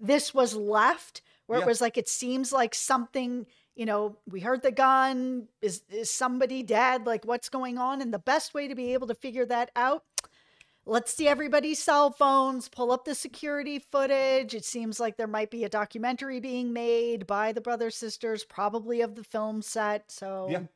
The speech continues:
Speaker 1: you know, all of that footage will be coming into play.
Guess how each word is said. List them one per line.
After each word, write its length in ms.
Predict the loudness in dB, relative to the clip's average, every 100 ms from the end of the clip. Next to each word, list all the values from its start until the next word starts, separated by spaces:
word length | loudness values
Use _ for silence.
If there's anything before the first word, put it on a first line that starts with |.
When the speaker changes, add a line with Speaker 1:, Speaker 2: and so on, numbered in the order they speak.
| _ -20 -20 _
Speaker 1:
you 100 | -6
know, 100 | 0 2
all 300 | 4 4 4
of 100 | 4
that 260 | 2 2
footage 280 | 0 -2 -2
will 100 | -8
be 140 | -8 -8
coming 280 | -8 -10
into 160 | -10 -12
play. 380 | -14 -20 -20